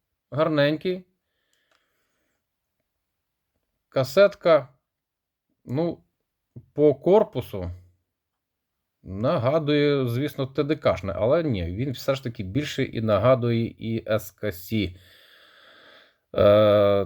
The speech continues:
те, що це виробник від С К С, чи там Samsung, е, як воно там більше, С К С-шне, скоріше за все.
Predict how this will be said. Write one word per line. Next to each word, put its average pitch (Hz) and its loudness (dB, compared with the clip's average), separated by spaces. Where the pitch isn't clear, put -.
те, 147 6
що 143 2
це 147 -2
виробник 139 0
від 135 -4
С 127 -2
К 139 -6
С, 208 -4
чи 123 -6
там 113 -2
Samsung, 131 0
е, 107 2
як 98 -2
воно 98 -8
там 95 -10
більше, 87 -12
С - -8
К 104 -8
С-шне, 87 -6
скоріше 85 -8
за 87 -6
все. 160 0